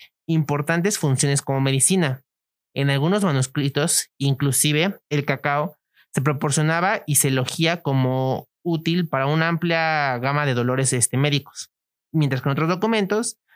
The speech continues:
las bebidas de chocolate se recomendaban para una estrecha gama de enfermedades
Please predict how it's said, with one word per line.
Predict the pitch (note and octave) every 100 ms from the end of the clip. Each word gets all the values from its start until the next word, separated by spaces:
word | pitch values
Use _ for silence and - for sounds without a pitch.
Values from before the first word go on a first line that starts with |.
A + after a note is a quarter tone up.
| -
las | C#3 C#3
bebidas | C#3+ E3+
de | F3
chocolate | D#3+ - F3+ E3+ E3 E3 - _ _
se | - D3
recomendaban | C#3+ D3 D3 D3+ D#3+ F3+ F3
para | D3 C#3+
una | D#3
estrecha | D#3 - D3+ D3+ D#3+
gama | C#3+ C#3+ D3+
de | C#3+
enfermedades | A#2+ B2+ B2 B2+ C#3 D#3 -